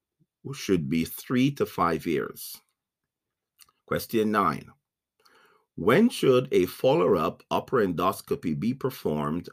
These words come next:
on a patient with low-grade dysplasia? When should a follow-up upper endoscopy be performed on a patient with low-grade dysplasia?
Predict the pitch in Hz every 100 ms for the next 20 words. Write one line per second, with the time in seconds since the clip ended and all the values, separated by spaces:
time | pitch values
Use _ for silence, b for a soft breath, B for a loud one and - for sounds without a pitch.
0 | _ - 87 117 - 73 71 - 76 82
1 | - 64 76 - _ - 65 67 87 107
2 | 113 143 - 71 87 85 78 76 - -
3 | 82 80 73 - - _ _ _ _ _
4 | _ _ _ _ - 82 127 156 151 -
5 | 101 - 73 73 - 120 143 98 76 -
6 | _ - - - 127 127 131 82 76 -
7 | - 76 78 69 98 113 131 - 95 78
8 | 82 90 - 82 101 131 - 80 76 -
9 | 78 78 58 80 - _ - 64 92 113
10 | 120 78 82 80 80 73 - 80 76 -
11 | - 80 71 -